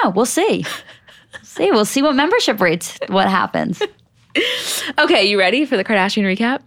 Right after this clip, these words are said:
Speaker 1: Yes.
Speaker 2: Okay. Let's start out with Kylie and Turks and Caicos.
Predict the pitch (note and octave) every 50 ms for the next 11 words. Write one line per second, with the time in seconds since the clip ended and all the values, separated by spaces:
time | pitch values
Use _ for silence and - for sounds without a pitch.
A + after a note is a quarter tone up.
0 | _ - - - - - - - - - - _ _ _ _ _ _ _ _ _
1 | _ _ - - - - - - - - - - _ _ _ _ _ _ - -
2 | - - - - - - - - G#3+ - - - - - - - A#3 C4 D4+ C5
3 | C5 - - - - - - A#3 A3+ A3+ G#3+ G3 F3+ F3+ F3 E3+ E3+ - - G3+
4 | G3+ G3 G3 A3 G#3 - - - - - A3 G3 G#3+ A3 G#3+ A3 G3+ G3+ A3 -
5 | A3+ E3+ E3+ - F3+ F3+ G#3+ F#3 - E3+ - - - G3 - - - - -